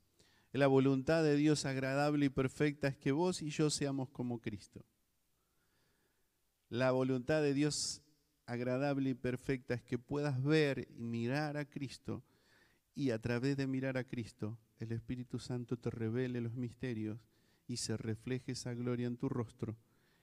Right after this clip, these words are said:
y los demás vean esa gloria. Yo quiero que los demás vean la gloria del Señor y te animo a que,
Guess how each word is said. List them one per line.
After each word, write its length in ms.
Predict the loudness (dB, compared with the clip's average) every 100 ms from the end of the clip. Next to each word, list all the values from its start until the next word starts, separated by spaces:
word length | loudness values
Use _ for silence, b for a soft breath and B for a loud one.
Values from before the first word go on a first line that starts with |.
| b
y 120 | -4 0
los 180 | 2
demás 360 | 0 0 0 0
vean 260 | 0 0 0
esa 300 | -2 -4 -6
gloria. 500 | -8 -12 -16 -20 -20 _ _ _ _ _ _
Yo 200 | -8 -4
quiero 440 | 0 0 0 -2 -10 _ _ _ _ _
que 120 | -4
los 180 | 0 0
demás 300 | 0 0 -2
vean 260 | -2 -2 -4
la 80 |
gloria 360 | -4 -2 -2 -2
del 140 | -6
Señor 400 | -8 -10 -12 -14 -18 _ _ b b b b b b
y 120 | -8 -2
te 120 | 0
animo 340 | 2 2 2
a 100 | 0
que, 320 | -2 -2 -2